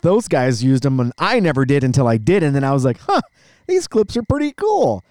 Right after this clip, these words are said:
And they actually serve a pretty good purpose. I, I now get it.'" And there's a process of going through that discovery and figuring it, that out,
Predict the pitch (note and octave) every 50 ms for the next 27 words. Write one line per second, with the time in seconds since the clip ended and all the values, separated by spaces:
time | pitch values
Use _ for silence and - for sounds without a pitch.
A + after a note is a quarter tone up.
0 | _ - - F#3 A3 C4 C#4 C#4 C#4 C4 - - B3 A3+ - A3+ G3+ G#3+ G#3 -
1 | A#3+ A#3 A3+ A3 A3 - - C#4+ - - E3+ D#3 E3+ - - F3 F3 F3 F3 F3
2 | F3+ F#3+ G3+ G#3 F3+ D3+ D3 A3 B3+ G#3+ E3 D#3 D#3+ - _ _ _ _ _ -
3 | - D#3 E3 E3 E3+ D#3 C#3+ D3+ C3+ - - - - F3+ F3 F3+ F#3+ G3 - -
4 | F#3+ D#3 C#3+ C3+ - - - C#3 B2+ B2 A#2+ C#3+ D3 D3 C#3+ C#3 C3 A#2+ - -
5 | C#3+ C#3 C#3 C3+ B2 - - G#2+ A#2 A2 - - - B2+ B2 C3 C3+ D3+ E3 F#3
6 | F3+ - C3 B2 - - D3 C#3 C3 C3+ C3 A#2+ A#2+ B2 B2 - - B2 B2 A2
7 | B2 F3+ G#3 - - -